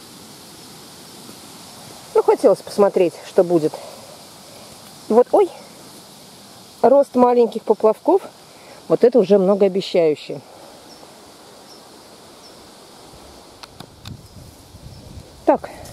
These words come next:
а это что? Ребята, это подосиновик. Подосиновик жёсткий. Весь в мошке.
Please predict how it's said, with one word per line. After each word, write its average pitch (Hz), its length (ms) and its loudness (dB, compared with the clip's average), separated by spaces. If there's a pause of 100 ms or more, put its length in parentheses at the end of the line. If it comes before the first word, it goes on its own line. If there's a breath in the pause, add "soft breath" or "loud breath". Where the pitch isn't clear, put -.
(760 loud breath)
а 240 120 0
это 214 200 -2
что? 359 300 -4 (500 loud breath)
Ребята, 233 300 2
это 202 120 -2
подосиновик. 220 840 0 (520)
Подосиновик 220 680 2
жёсткий. 196 500 -2 (2250)
Весь 233 360 -4
в 175 160 -6
мошке. 285 480 0